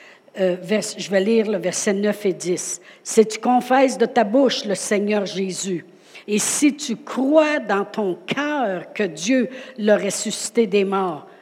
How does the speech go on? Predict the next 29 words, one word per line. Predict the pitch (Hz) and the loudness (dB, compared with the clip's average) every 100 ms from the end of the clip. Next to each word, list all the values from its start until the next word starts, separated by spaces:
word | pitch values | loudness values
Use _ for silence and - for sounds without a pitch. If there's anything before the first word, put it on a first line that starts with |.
| _ | _
tu | - 240 | -2 -2
seras | - 233 196 - | 0 0 0 -2
sauvé. » | - 202 175 190 180 - - - - | -2 -2 0 -2 -2 -12 -20 -14 -4
Parce | 214 - | -4 -2
que | 233 | -2
c'est | - 220 220 | 0 -2 -2
en | 190 | -4
croyant | - - 269 294 302 277 277 277 | -6 -8 -2 2 2 2 2 0
du | 226 196 | -2 -6
cœur | - - 294 285 247 190 156 - | -8 -4 -2 0 -2 -4 -8 -8
que | 208 | -8
tu | - | -6
parviens | - - 190 175 175 233 226 - - - - | -6 -4 -4 -6 -4 -2 -2 -6 -18 -18 -2
à | 170 | 0
être | 175 170 170 | 2 0 -2
juste. | - 185 214 160 - - - - | -6 -2 -2 -2 -8 -12 -12 -2
Amen, | 185 185 208 | 0 2 0
à | 196 | 0
la | 185 180 | -2 -4
justice. | 180 190 - 220 196 - - - | -6 -8 -4 -4 -4 -8 -18 -6
Et | 233 240 | 0 2
en | 214 | 0
confessant | 220 269 262 - 226 - 240 240 | -2 -2 0 0 0 0 -2 -2
de | 208 | 0
la | 190 180 | 0 0
bouche | 185 220 - | 0 -2 -2
que | 202 | -6
tu | - | -6
parviens | - 214 170 185 214 | -6 -6 -4 -2 -2